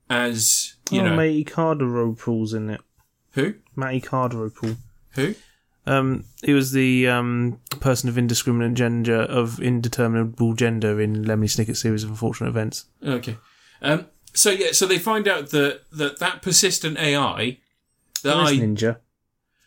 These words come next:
Speaker 1: Anyway, they find out that that persistent A I has been used to develop Free City. And the reason that the assets of Free City won't transfer over to Free City two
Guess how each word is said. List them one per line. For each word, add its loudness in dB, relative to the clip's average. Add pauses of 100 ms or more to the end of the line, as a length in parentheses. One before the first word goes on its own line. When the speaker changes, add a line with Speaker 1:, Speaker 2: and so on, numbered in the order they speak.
(420)
Speaker 1:
Anyway, 2
they 2
find 2
out 0
that -2
that -2
persistent 2
A 2
I 2
has 0
been 0
used 2
to -2
develop 0
Free -2
City. 0 (540)
And 2
the 4
reason 0
that 0
the 2
assets 0
of -2
Free 2
City 2
won't 0
transfer -2
over 0
to -4
Free 0
City 0
two -2